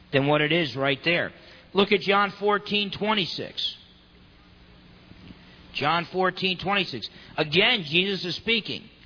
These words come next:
And he says, "But the Helper, the Holy Spirit," that's one person, "whom the Father," that's the second person mentioned here, "will send in my name," that's the third person, Jesus,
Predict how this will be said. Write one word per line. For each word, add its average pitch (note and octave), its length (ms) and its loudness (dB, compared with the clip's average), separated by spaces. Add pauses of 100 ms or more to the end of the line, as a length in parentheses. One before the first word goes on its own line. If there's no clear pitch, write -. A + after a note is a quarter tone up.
(1080)
And D3+ 80 2
he D3+ 60 2
says, F3+ 300 2
"But F#3 240 2
the F3+ 120 4
Helper, F3+ 500 2
the E3+ 160 2
Holy G3+ 260 2
Spirit," F3 500 0
that's F3 220 0
one G3 260 -2
person, D#3 540 -2 (680)
"whom G#3 200 4
the F#3 100 4
Father," G#3 540 2
that's F3+ 300 0
the F3+ 80 -10
second G#3+ 480 0
person D3 420 2
mentioned C#3+ 380 0
here, D#3+ 300 0 (540)
"will F3+ 200 4
send G#3+ 400 0
in F3+ 140 2
my A3+ 360 4
name," G#3 640 0 (640)
that's E3+ 220 2
the G3 120 -6
third G#3 320 2
person, E3 420 -2
Jesus, D#3+ 640 -2